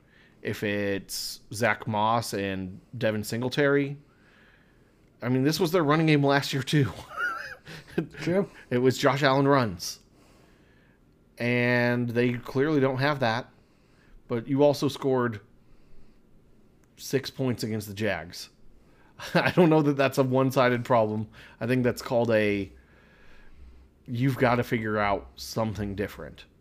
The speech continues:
Speaker 1: You've gotta inject something different into that offense. You know, if, I know that their offensive coordinator was considered for a lot of openings last year.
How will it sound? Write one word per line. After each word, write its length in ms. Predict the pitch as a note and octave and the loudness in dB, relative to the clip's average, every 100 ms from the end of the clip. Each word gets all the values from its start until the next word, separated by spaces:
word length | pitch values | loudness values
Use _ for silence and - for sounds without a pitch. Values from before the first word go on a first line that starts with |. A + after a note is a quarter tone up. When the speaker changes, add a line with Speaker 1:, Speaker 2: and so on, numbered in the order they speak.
| _ - - - - | _ -20 -20 -20 -10
Speaker 1:
You've 220 | B2 A#2+ | -6 0
gotta 400 | B2 A#2 A2 G#2 - - | 2 2 2 0 -8 -4
inject 500 | C3 B2 A#2+ A#2+ - | -2 0 0 0 -4
something 420 | - B2 A2 A#2+ | -8 -6 -4 -2
different 300 | A2+ G#2 G#2 | -2 -4 -6
into 120 | G#2 | -4
that 160 | G2+ F#2+ | -2 -2
offense. 600 | F2+ F2+ - F2+ F#2 - - - - - - - - - _ _ - | -4 -8 -10 -12 -12 -12 -12 -14 -18 -20 -20 -20 -20 -20 _ _ -10
You 160 | B2 | -4
know, 260 | A2 G#2 G#2 | 0 0 0
if, 380 | A2+ A2 - - - - - - - - - - - - _ - - - - - - _ - - | -2 -4 -8 -16 -12 -12 -12 -18 -20 -20 -20 -20 -20 -20 _ -20 -20 -20 -20 -20 -20 _ -20 -14
I 120 | A#2+ B2+ | -2 2
know 200 | D3+ D#3+ | 2 6
that 220 | D3 B2+ | 4 4
their 420 | B2 A#2 A2+ A2 - | 2 2 0 -2 -2
offensive 420 | A#2+ C3+ A#2+ - | -2 -2 -6 -8
coordinator 720 | - A#2+ A2+ G#2 G2+ F#2+ G2+ _ _ - | -6 -2 0 0 -2 -4 -10 _ _ -16
was 920 | A#2+ A2 G#2+ G#2+ G#2 G#2 G2+ - - - | -6 -2 0 0 0 0 -4 -10 -14 -12
considered 500 | - A2+ C3 A#2 G#2+ | -8 -4 -2 -2 -4
for 140 | A#2+ | -4
a 60 | A2 | -2
lot 180 | A2 G#2+ | 0 -2
of 80 | |
openings 420 | A2 A2+ G#2+ G2 G2 | -4 -6 -6 -8 -6
last 320 | F#2+ F2+ - | -6 -6 -10
year. 220 | F#2 E2+ | -12 -12